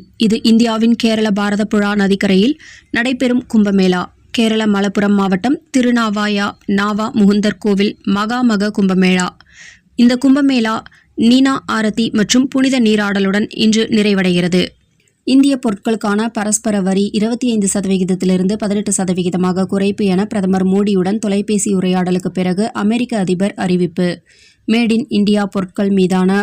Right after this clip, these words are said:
வரி விதிப்பை குறைக்க அமெரிக்க அதிபர் டிரம்புக்கு நூற்றி நாற்பது கோடி இந்தியர்கள் சார்பில் நன்றி என டிரம்ப். மோடி, டிரம்ப் இருவரும் போனில்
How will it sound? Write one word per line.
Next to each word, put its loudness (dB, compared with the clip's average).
வரி 0
விதிப்பை -2
குறைக்க -4
அமெரிக்க 0
அதிபர் -2
டிரம்புக்கு -4
நூற்றி -2
நாற்பது 0
கோடி -2
இந்தியர்கள் -2
சார்பில் -2
நன்றி 0
என -2
டிரம்ப். -4
மோடி, 0
டிரம்ப் -6
இருவரும் -2
போனில் -2